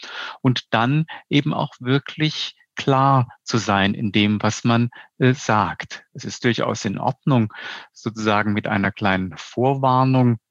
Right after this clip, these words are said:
äh, zu beginnen, also zum Beispiel bei der Diagnose Krebs nicht direkt zu sagen, „Es tut mir leid, ähm, die Gewebsprobe hat ergeben, dass Sie Krebs, äh, haben.“ Das kann man durchaus einleiten, äh, und, äh, sagen, „Die Gewebsprobe hat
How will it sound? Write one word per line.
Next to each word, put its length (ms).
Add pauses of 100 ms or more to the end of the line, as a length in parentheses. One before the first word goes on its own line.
äh, 280
zu 200
beginnen, 480
also 220
zum 160
Beispiel 340
bei 100
der 140
Diagnose 640
Krebs 480
nicht 220
direkt 360
zu 200
sagen, 520 (380)
„Es 120
tut 200
mir 80
leid, 440
ähm, 600
die 80
Gewebsprobe 600
hat 140
ergeben, 380
dass 180
Sie 80
Krebs, 460
äh, 80
haben.“ 440 (220)
Das 140
kann 120
man 120
durchaus 420
einleiten, 840 (260)
äh, 100
und, 380
äh, 220
sagen, 480
„Die 80
Gewebsprobe 640
hat 140